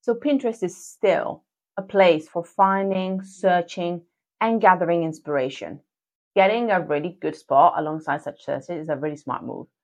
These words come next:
especially for relevant brands that are looking to do more with their advertising efforts.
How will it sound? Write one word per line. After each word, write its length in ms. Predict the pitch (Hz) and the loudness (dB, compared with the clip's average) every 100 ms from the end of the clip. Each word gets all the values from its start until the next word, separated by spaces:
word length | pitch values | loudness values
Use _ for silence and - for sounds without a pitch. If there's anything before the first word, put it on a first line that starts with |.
| _ _ - | _ _ -14
especially 580 | 190 226 220 254 294 285 | 0 0 0 -2 -2 -4
for 220 | 180 156 | -2 2
relevant 320 | 156 180 185 | 2 0 2
brands 400 | 160 135 151 - 170 | 2 2 -4 -10 -6
that 180 | 165 - | -6 -4
are 300 | 208 214 226 | -2 0 0
looking 540 | 185 170 - 170 165 - | 0 -2 -2 -6 -8 -10
to 100 | - | -8
do 280 | 180 175 170 _ _ _ | -6 -6 -8 _ _ _
more 340 | 185 202 196 170 | 0 4 4 2
with 140 | 170 | -2
their 140 | 160 - | 0 -2
advertising 560 | 143 139 - 127 127 | -4 -6 -8 -8 -8
efforts. 420 | - - - - | -10 -14 -20 -20